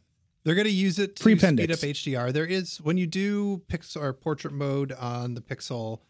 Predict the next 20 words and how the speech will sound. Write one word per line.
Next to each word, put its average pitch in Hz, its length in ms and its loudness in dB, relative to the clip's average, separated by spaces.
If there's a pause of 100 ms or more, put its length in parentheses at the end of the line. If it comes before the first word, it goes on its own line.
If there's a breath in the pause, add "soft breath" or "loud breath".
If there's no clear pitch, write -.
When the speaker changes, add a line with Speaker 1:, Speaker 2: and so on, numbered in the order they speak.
(200 soft breath)
Speaker 1:
or 120 140 -2
you 120 180 0
do 120 680 -2
any, 117 240 -4
like, 107 200 -10 (420)
particularly, 117 600 -6 (100)
uh, 139 60 -16 (120)
c-, 131 80 -12
compute 127 360 -6
intensive 113 420 -6
things, 113 240 -6
there 120 120 -4
is 127 200 0
still 123 220 -6
a - 20 -4
little 117 200 -4
bit 117 140 -4
waiting 113 300 -8
to 113 120 -14
load. 110 360 -6